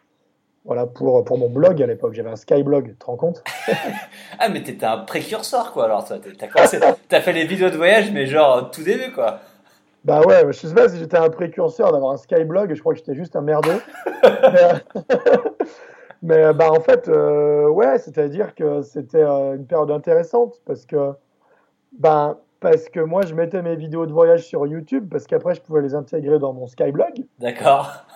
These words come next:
Speaker 1: J'avais un succès avec mon blog, euh, qui avait été mis en avant par Skyrock.
Speaker 2: Ah ouais ?
Speaker 1: Et qui, j'a-, j'accueillais,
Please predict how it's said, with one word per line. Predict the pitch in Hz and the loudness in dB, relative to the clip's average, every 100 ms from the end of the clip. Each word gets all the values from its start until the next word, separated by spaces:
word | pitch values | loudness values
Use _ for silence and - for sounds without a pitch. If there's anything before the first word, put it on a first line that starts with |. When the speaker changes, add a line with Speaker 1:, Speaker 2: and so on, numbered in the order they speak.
| - _ | -20 _
Speaker 1:
J'avais | - 143 190 | -2 0 0
un | 190 | -2
succès | 151 - 151 - | -2 -8 -8 0
avec | 214 160 143 | 0 0 -2
mon | 135 | -8
blog, | 139 185 220 208 | -4 -2 0 -2
euh, | 143 | -6
qui | 127 | -4
avait | 143 131 | -4 -6
été | 127 | -8
mis | 143 156 | -2 -2
en | 147 | 0
avant | 143 143 143 | -4 -4 -4
par | 131 | -6
Skyrock. | 113 - 131 156 208 208 _ _ - | -6 -8 -2 0 -2 -6 _ _ -8
Speaker 2:
Ah | 139 185 | 0 2
ouais ? | - | 0
Speaker 1:
Et | |
qui, | 123 - 120 _ _ - | -2 -12 -18 _ _ -10
j'a-, | 127 127 | -4 -2
j'accueillais, | 135 131 156 147 | -2 -2 0 2